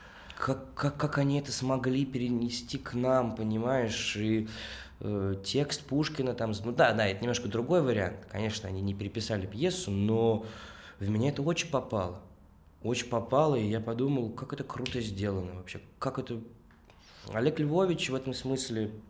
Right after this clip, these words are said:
всегда нам говорит, что наоборот, ищите новую, ну, что-то нов-, новое звучание этого.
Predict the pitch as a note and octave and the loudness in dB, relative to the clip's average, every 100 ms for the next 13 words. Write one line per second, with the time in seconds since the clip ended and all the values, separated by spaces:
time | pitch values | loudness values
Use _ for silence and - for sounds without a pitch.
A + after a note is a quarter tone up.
0 | - - - G2+ G#2 B2+ B2+ G#2+ G#2 G#2 | -20 -20 -12 -6 0 2 2 0 0 2
1 | A2 C3 - - - - - - - - | 0 -2 -6 -16 -20 -20 -20 -20 -18 -6
2 | G#2 G2+ G#2+ G#2+ A#2 C#3 D3+ G#2+ - - | -2 0 0 0 0 0 -2 -4 -8 -8
3 | - A2+ C3+ A#2+ A#2 G#2 F#2+ F#2+ G#2 G#2+ | -6 -4 -4 -2 -2 -4 -4 -6 -8 -8
4 | B2 A2+ A#2 C3+ A2+ B2+ C#3+ B2 A2+ G#2+ | -8 -6 -4 -2 -2 0 0 -2 -2 -2
5 | A2 C3+ C#3 B2 G2 F#2 - | -2 0 0 -2 -4 -6 -10